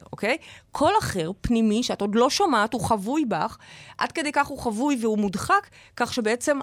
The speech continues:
השיקוף שלך הוא זה שמביא לך את זה. ההשתקפות בחוץ מביאה לך אותו,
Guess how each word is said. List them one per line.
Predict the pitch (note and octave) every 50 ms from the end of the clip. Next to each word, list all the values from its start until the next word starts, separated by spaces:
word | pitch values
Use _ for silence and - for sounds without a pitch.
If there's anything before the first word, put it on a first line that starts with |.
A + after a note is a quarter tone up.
| - -
השיקוף | A3 - - C4 A#3 - - - - G4+ A#4+ - -
שלך | - C4 A3 E3 E3+ E3+
הוא | - - A3+ A3
זה | A3+ G#3+
שמביא | - A#3+ A3+ G#3 G3+ G#3+
לך | G#3+ G#3+ - G3+
את | F3+
זה. | F#3 F3 D3+ - - - - _ -
ההשתקפות | - F3+ F3+ E3+ - - - - - A3+ - - - - - G#4+ G#4+ C4
בחוץ | B3 C#4+ - - G4 F#4+ -
מביאה | C4+ A#3 G#3+ G3 G3 F#3+ F#3+
לך | F3+ - -
אותו, | E3 - - E3